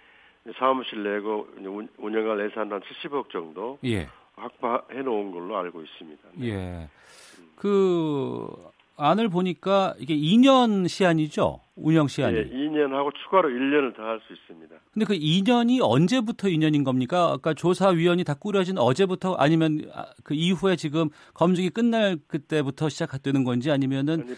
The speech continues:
Speaker 1: 법 시행일은 작년 구월 십사일인데요.
Speaker 2: 예, 예.
Speaker 1: 법 시행일부터가 아니고
Speaker 2: 어.
Speaker 1: 대통령께서 전-, 진상조사위원회를 임명하는
Speaker 2: 예.
Speaker 1: 그래서 위원회가 임명될 때부터 이 년 이렇게 법이 돼 있습니다.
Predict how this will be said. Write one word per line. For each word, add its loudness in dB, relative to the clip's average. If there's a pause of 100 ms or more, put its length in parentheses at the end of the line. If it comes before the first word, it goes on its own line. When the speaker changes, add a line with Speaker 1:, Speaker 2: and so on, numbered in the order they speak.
Speaker 1:
법 0
시행일은 2 (340)
작년 -6
구월 -4
십사일인데요. -4
Speaker 2:
예, 4
예. 0 (300)
Speaker 1:
법 -8
시행일부터가 -2
아니고 -6
Speaker 2:
어. -4 (400)
Speaker 1:
대통령께서 -2
전-, -4 (120)
진상조사위원회를 -4
임명하는 -2 (100)
Speaker 2:
예. 0
Speaker 1:
그래서 -6 (200)
위원회가 -2
임명될 -4
때부터 -8
이 -8
년 -8
이렇게 -8 (360)
법이 -8
돼 -6
있습니다. -16